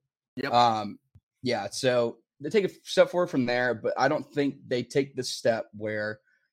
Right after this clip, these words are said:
Speaker 2: they beat Alabama again and they go to the S E C championship and they beat Georgia or whoever wins it, probably Georgia, and then go play for a national championship. I don't see that yet. I think they need at least one more year before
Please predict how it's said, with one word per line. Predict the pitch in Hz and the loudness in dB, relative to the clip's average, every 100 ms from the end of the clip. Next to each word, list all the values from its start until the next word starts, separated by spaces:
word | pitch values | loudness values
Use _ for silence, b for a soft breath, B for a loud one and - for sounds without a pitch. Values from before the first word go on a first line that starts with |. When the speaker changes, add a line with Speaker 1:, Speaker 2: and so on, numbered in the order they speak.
| - | -2
Speaker 2:
they | 120 | -2
beat | 101 143 156 | 2 2 4
Alabama | 147 139 123 120 113 110 110 110 _ _ _ _ | 2 4 4 2 2 -2 -6 -10 _ _ _ _
again | 117 110 113 107 110 _ _ 120 | -4 0 -2 -2 -14 _ _ -4
and | 120 | -2
they | 117 | -2
go | 110 - 135 139 | -2 0 2 2
to | 139 | 0
the | 135 | 0
S | 127 - | 0 -2
E | |
C | 131 139 | -4 -4
championship | 139 117 107 107 101 104 101 - | -4 -4 -4 -8 -6 -6 -6 -6
and | 104 | -8
they | 104 | -8
beat | 98 120 131 | -4 -4 -4
Georgia | 123 127 117 120 120 117 | -2 -2 0 4 6 4
or | 104 104 98 _ | 0 -4 -8 _
whoever | 107 107 107 107 | -6 -2 -2 -4
wins | 104 101 | -6 -6
it, | 101 - | -8 -8
probably | 101 113 135 | -8 -4 -2
Georgia, | 135 107 98 101 104 _ _ _ - | -2 -4 -6 -8 -8 _ _ _ 0
and | 117 | 2
then | 127 120 | 4 4
go | 127 120 | 4 4
play | - 92 | 2 2
for | 107 | -2
a | |
national | 104 104 90 | -2 -6 -8
championship. | 101 90 - 98 | -10 -10 -8 -4
I | 120 | 2
don't | 143 160 | 2 2
see | - 143 | 2 4
that | 123 113 | 4 4
yet. | 120 139 - | 2 0 0
I | 123 | -4
think | - 139 | 0 0
they | 123 | 2
need | 120 123 | 0 0
at | 113 | -4
least | 120 113 120 | -6 -4 -2
one | 120 | 0
more | 120 107 | 0 -2
year | 104 117 | -2 -4
before | 107 104 - 110 107 | -4 -8 -4 -2 -2